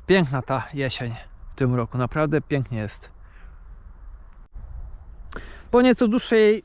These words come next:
pauzie bez sygnała pojawia się guzik, ale guzik jest to brzydki. Jakiś synkowy. Brzydactwo, wiecie co, wyrzucę go. Taka piciupeńka kulka muszkietowa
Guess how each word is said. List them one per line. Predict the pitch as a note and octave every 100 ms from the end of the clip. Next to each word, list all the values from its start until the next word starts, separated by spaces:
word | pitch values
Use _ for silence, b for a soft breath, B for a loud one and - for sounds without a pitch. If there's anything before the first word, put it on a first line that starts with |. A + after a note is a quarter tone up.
| -
pauzie | A3+ A3 G3+ G#3
bez | F3 A3
sygnała | - - - G#3 F3+ F#3+ G3+ G#3+ G3
pojawia | - F#3 F#3 D#3+ D3+
się | - C#3 C3
guzik, | C3 D3 C#3+ C3 G3 -
ale | D4+ G3+ E3
guzik | C#3+ F3+ E3 C3+
jest | E3 D3 -
to |
brzydki. | A#2+ A#2+ C#3+ - G#3 b b - - b b b b b b -
Jakiś | - F#3 D#3+ D3 -
synkowy. | - B2+ A#2+ - C3 A#2+ A2+ B B - - - B B B B -
Brzydactwo, | D3 D#3 C#3+ C#3 - - C3+ C3+
wiecie | E3 E3+ -
co, | - C3+ B2+
wyrzucę | C3+ A#2 G#2+ A2
go. | G2+ - - - - - - - - - - - - - - - b b b b b b b - -
Taka | C4+ B3+ - B3 A#3+
piciupeńka | - A3+ G3 A3+ G#3+ G#3 G3+ - F3+ F3
kulka | - D#3+ D#3 D3
muszkietowa | C#3 B2+ C3 - B2 A#2+ A#2+